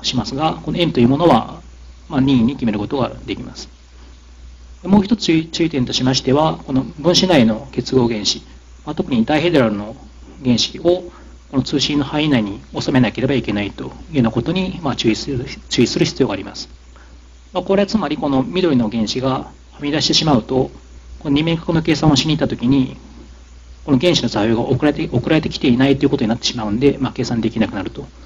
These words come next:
いうことに、まあ、注意し、注意するということです。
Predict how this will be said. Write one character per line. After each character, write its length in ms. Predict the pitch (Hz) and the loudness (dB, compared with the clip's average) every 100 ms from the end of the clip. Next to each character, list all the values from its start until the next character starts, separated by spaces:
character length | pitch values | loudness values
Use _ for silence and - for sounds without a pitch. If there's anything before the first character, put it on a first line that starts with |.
| - - 135 | -20 -16 -8
い 60 | |
う 60 | 123 | -6
こ 120 | 123 | -2
と 100 | 147 | 0
に、 180 | 180 170 | 0 -2
ま 120 | 123 | -4
あ、 40 | 95 | -2
注 180 | - | 0
意 80 | 107 | 0
し、 120 | - - - - - | 0 -10 -20 -18 -4
注 140 | 123 | 0
意 40 | 98 | 0
す 120 | - | -4
る 80 | - | -12
と 120 | - - - | -12 -16 -18
い 40 | - | -16
う 40 | |
こ 100 | 127 | -14
と 80 | 120 | -12
で 100 | 110 | -10
す。 200 | - | -12